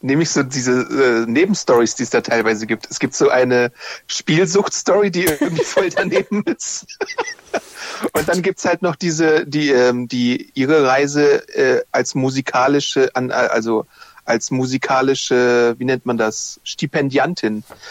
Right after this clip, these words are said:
mit der ich nicht so unbedingt gerechnet hatte, weil's am Anfang so heißt, dass sie irgendwie Klavier spielen möchte, aber dann schwingt sie doch um zum Gesang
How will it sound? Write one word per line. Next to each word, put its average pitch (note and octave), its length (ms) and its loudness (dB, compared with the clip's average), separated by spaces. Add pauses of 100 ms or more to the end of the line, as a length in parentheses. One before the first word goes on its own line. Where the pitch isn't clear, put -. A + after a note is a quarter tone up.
(600)
mit B2+ 200 0
der C#3+ 100 4
ich C3+ 140 -2
nicht C3+ 120 0
so C3 180 4
unbedingt B2+ 420 0
gerechnet B2+ 400 -2
hatte, C3 240 0
weil's B2+ 280 0
am B2 160 -2
Anfang C3+ 380 -2
so B2+ 100 0
heißt, C3 220 2
dass B2 140 -2
sie - 80 -6
irgendwie A#2 180 -4
Klavier C3 320 0
spielen C#3+ 380 -4
möchte, C#3+ 260 0
aber A#2+ 140 2
dann B2 320 0 (260)
schwingt - 380 -4
sie C#3 120 -6
doch C3 200 0
um C3+ 240 -4
zum B2+ 240 -4
Gesang A#2 500 0